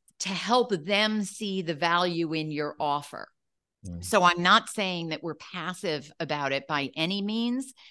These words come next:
Speaker 1: but I'm saying that we're not going into it. We're, we're detached from the outcome. We're
Speaker 2: Mm.
Speaker 1: not going into it like, "I have to close this, this, you know, individual."
Speaker 2: Mm. I, I do like the, the flip of its head where I think the phrase is "teach people how to buy."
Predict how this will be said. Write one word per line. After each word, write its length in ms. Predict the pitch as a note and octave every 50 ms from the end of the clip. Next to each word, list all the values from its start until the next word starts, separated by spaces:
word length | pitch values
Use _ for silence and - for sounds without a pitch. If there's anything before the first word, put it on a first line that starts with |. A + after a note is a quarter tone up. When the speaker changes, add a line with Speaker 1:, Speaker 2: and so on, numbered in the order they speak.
| - _ _ _ _ _
Speaker 1:
but 160 | G3+ F#3+ F#3
I'm 140 | F#3 F#3 F#3
saying 340 | F#3 - A#3+ A3+ A3+ A3 G#3
that 100 | G3+ -
we're 140 | F#3+ F3 F3
not 480 | F3 F3+ F#3 G3 A#3 B3 - G#3+ E3
going 440 | D3+ F#3+ F#3 F#3+ F#3 F#3 F#3 F3 F3 - -
into 640 | F3 F#3 G3 G3+ G3+ F#3 - - G3 F3+ E3+ D#3 D#3
it. 260 | D3 C#3+ C#3 C#3 - -
We're, 220 | - F#3+ G3+ F#3+ F#3+
we're 180 | G#3 F3+ A3 G#3+
detached 760 | E3+ G3 A3 - - - - G#3+ G3+ F#3+ G3+ - - - - -
from 260 | - - F3 E3 D#3+
the 160 | D#3 D3+ -
outcome. 600 | - D3+ C#3 C#3 - - - C3+ A#2+ E2 - - - _ - - - - -
We're 240 | F3 E3+ F3+ F#3+
Speaker 2:
Mm. 60 | F#3 F#3+
Speaker 1:
not 280 | F#3+ F#3+ G#3+ A3 - -
going 340 | G#3 G3 F#3+ F#3+ F#3 F3+
into 380 | F#3 G3 G3 F#3+ F#3+ - E3+ D#3
it 100 | D#3+ - -
like, 220 | D#3+ D3 D3+ - -
"I 80 | D3+ G#3
have 200 | G#3+ A3 G#3+ -
to 80 | -
close 320 | - - D#3+ D3+ D3+ C#3 -
this, 200 | D3+ C3 - - _ _ _ - C#3+ -
this, 260 | - D3 C#3 C3+ - - _ _ _ _ _ _ _ _
you 180 | - E3 D#3 C#3
know, 200 | C3 A#2+ B2+ - _
individual." 680 | F3+ F3 E3 E3 C#3+ D#3+ D#3+ - D3+ B2 - - - _ _ _ _ _ _ _ _ _ _ _ _ _ _ -
Speaker 2:
Mm. 380 | G2+ F#2 F2+ F2 E2 D#2+ E2 - _ _ _ _ _ _ _ _ _ _ _ _ _ _ _ _ _ _ _ _ _ _
I, 160 | - C3+ C#3+ -
I 60 | D3
do 140 | C#3+ D#3 F#3
like 240 | F3+ F3+ E3+ D#3 A#2
the, 100 | B2+ B2+
the 220 | A2+ A#2+ A#2+ B2
flip 380 | - - - D#3 D#3 D3 - C3+
of 120 | A#2+ A2+
its 160 | A2+ - - -
head 280 | - C3+ B2+ A#2+ A2+
where 400 | A2+ A2+ G#2+ G#2+ A2 G#2+ G2 F#2
I 40 | A2
think 300 | G#2+ - A#2+ A#2 F2+ D#2
the 60 | G#2+
phrase 500 | - - - A#2 A2 A2 A2 G#2+ F#2+ G2+
is 200 | G#2 F#2+ - -
"teach 360 | - - - A#2+ A2+ A2+ -
people 240 | - A2+ G#2+ G#2 G2
how 140 | G#2 G#2 G2
to 160 | - - G2+
buy." 420 | F2 F2 G2 F#2+ F2 C2 B1+ C#2